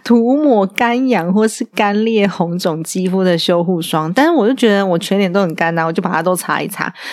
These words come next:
那因为我鼻子过敏很严重嘛，鼻头几乎一年四季都是脱皮的。没想到擦一擦，我连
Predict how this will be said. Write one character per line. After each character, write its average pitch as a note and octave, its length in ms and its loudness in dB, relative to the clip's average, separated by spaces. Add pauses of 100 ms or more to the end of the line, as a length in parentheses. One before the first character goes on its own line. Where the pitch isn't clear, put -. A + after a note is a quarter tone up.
那 F#4 80 2
因 F#4+ 80 0
为 F#4 40 2
我 C#4+ 140 4
鼻 G3 160 0
子 G4 80 -2
过 G#3+ 140 2
敏 F3 140 0
很 D#3+ 140 -2
严 D#3+ 240 -4
重 E3 340 -2
嘛， C3 260 -2
鼻 G3 280 -4
头 G#3 300 0
几 G#3 240 -2
乎 G#3 180 0
一 A3 60 -4
年 E3+ 180 0
四 F#3 200 -4
季 F3 100 -6
都 E3 160 -4
是 E3+ 60 -6
脱 E3 260 -4
皮 F3+ 280 -12
的。 - 140 -4 (400)
没 A3 200 4
想 A3 320 0
到 A3+ 260 0
擦 A3 300 -4
一 A3+ 100 -2
擦， A3 320 -4
我 F#3+ 200 -2
连 E3+ 340 -4